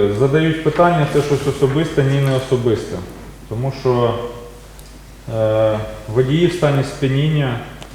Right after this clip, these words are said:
е, вчиняючи, е, такий вид злочину, е, вони, вже випивши ту чарку, вони не усвідомлюють, які наслідки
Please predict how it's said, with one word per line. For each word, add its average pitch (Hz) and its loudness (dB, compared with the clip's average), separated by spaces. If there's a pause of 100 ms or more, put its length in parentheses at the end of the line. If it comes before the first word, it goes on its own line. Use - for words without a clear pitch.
(120)
е, 107 0 (1600)
вчиняючи, 147 4
е, 113 2 (100)
такий 143 2
вид 131 6
злочину, 131 2
е, 107 -8 (100)
вони, 131 2 (580)
вже 123 4 (140)
випивши 143 2
ту 123 -2 (100)
чарку, 147 4
вони 120 0
не 123 0
усвідомлюють, 123 2 (360)
які 131 2
наслідки 139 2